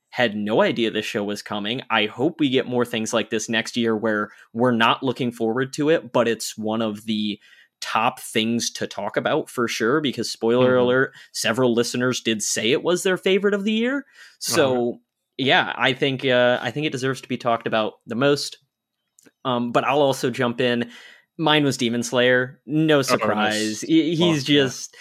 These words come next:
Speaker 1: like, it was so much fun. Everything we got was top tier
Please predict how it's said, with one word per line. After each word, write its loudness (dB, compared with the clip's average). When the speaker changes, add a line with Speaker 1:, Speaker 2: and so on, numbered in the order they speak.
Speaker 1:
like, 4
it 4
was 2
so 2
much 2
fun. -2
Everything 4
we 0
got 2
was -2
top 0
tier 2